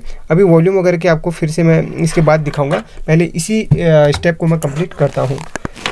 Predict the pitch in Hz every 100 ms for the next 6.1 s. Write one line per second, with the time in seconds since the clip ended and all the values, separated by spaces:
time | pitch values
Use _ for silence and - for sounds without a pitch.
0 | - - 175 165 165 151 143 151 202 196
1 | - 160 160 - 165 - 151 143 131 208
2 | 233 - - - 135 127 135 - - -
3 | - _ - - 160 175 - 190 208 185
4 | 180 190 202 196 165 165 - 165 160 185
5 | 156 160 147 180 185 - 147 151 170 190